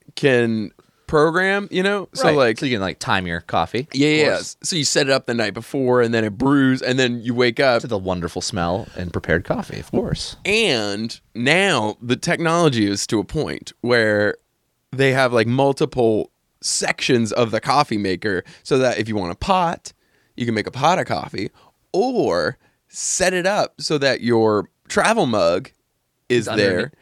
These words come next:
Speaker 2: and you just have it to go.
Speaker 1: Yeah, so there's, like, a separate area to put your travel mug in, and then, like, it brews it, and then you leave.
Speaker 2: I feel like that's too much power. <laughs> That's Skynet's beginnings.
Speaker 1: <laughs>
Speaker 2: That's where it starts.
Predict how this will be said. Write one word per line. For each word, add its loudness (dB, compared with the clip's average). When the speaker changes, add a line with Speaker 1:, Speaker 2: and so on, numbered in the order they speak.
Speaker 2:
and -4
you -2
just -2
have 2
it -4
to -6
go. 0
Speaker 1:
Yeah, 0
so -6
there's, 2
like, 2
a 0
separate 0
area 2
to -2
put 0
your -6
travel 0
mug 2
in, 0
and 2
then, 4
like, 2
it 0
brews 2
it, 2
and -2
then -2
you -4
leave. -4
Speaker 2:
I -4
feel 0
like -2
that's 0
too 0
much -4
power. -4
<laughs> -20
That's -4
Skynet's -2
beginnings. 0
Speaker 1:
<laughs> -12
Speaker 2:
That's 2
where 0
it -12
starts. -2